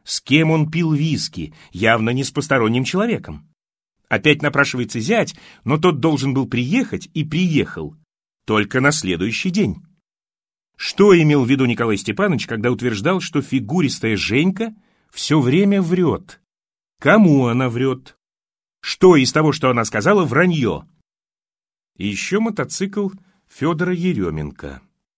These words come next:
Тут Алексей Александрович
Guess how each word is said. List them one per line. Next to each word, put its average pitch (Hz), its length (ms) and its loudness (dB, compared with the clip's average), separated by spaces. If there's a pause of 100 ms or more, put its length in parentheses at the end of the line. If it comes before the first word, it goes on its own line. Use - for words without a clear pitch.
(1500)
Тут 156 200 -4
Алексей 123 340 -2
Александрович 165 640 -2